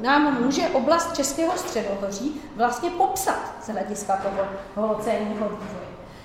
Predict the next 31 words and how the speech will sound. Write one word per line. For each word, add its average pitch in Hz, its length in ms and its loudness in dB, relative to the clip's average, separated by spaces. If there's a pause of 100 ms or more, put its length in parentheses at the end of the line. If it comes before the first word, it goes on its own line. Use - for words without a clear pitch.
Jak 247 140 -2
už 359 60 -2
jsem 349 200 0
řekla, 285 280 4
máme 294 320 6
tu 349 140 0
recentní 294 440 2
monografii. 208 640 -2
Fakt 330 460 6
víme, 320 200 4
co 330 140 -2
tam 320 260 2
žije. 262 320 2
Asi - 260 -4
už - 600 -8
těžko, 262 600 2 (260)
kromě 240 260 2
toho, 240 220 4
že 240 120 0
se 254 120 -2
tam 269 160 2
přistěhuje 240 560 2
nějaký 240 320 2
nový 233 240 0
invazivní 240 600 0
druh, 233 200 -2 (380)
eh, 214 120 0
jsme 277 220 0 (180)
nemohli 254 400 0
nic 294 200 2
přehlédnout. 240 800 0